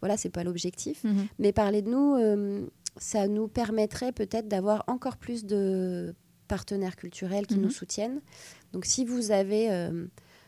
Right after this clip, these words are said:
Speaker 1: euh, dans votre, dans votre réseau des gens qui organisent des soirées, des festivals, euh, des, des événements culturels, je rappelle au sens très large, donc ça
Speaker 2: Mhm.
Speaker 1: peut même être une,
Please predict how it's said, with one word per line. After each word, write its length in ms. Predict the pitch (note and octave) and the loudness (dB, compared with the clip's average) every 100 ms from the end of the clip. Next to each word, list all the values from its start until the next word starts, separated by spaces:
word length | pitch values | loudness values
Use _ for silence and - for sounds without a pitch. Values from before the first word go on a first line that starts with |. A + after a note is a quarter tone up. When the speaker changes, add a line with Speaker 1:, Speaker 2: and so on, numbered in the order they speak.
| _ - | _ -8
Speaker 1:
euh, 400 | F3 F3 F3 - | -6 -6 -6 -8
dans 180 | F3+ F3+ | -2 -2
votre, 680 | F3+ F3+ - F#3 F3+ E3+ E3 | 0 -2 -2 -2 -2 -2 -6
dans 140 | E3+ | -8
votre 300 | E3 E3 - | -8 -10 -8
réseau 460 | E3 F#3 F3+ F3+ F#3+ | 0 0 0 -2 0
des 160 | F#3 | -2
gens 180 | F3 E3+ | 0 -2
qui 160 | F3 F#3 | -2 -6
organisent 460 | F3 F3 F3 F3 | -2 -2 -2 -2
des 140 | F3+ F3 | -4 -4
soirées, 640 | - G3+ F#3 E3+ F3+ F#3 | 0 0 2 0 0 0
des 100 | F3+ | -4
festivals, 640 | - F#3+ - G3 F3+ F#3+ | -4 -6 -4 0 2 2
euh, 160 | F3 E3+ | 0 -4
des, 340 | E3 E3+ E3 E3 - - - - - | -4 -6 -4 -6 -10 -20 -20 -20 0
des 240 | G3+ F#3+ | 0 6
événements 460 | G#3+ G3+ G3+ G#3 G#3 | 6 6 6 4 2
culturels, 640 | - G#3 - G#3+ G#3+ G#3+ - | 0 -6 -2 4 4 4 0
je 160 | E3+ F#3 | 0 0
rappelle 340 | F#3 F#3 G3 | 0 0 0
au 80 | F3 | 0
sens 220 | - F3+ | -4 -4
très 200 | - A3+ | -2 2
large, 280 | A#3+ B3+ G#3+ | 2 2 0
donc 140 | F#3 | 0
ça 100 | G3 | 2
Speaker 2:
Mhm. 60 | G3 | 2
Speaker 1:
peut 100 | F#3 | 0
même 180 | F3+ F#3 | 0 0
être 220 | F#3+ F#3+ | -4 -4
une, 320 | F#3 E3+ E3 | -4 -4 -6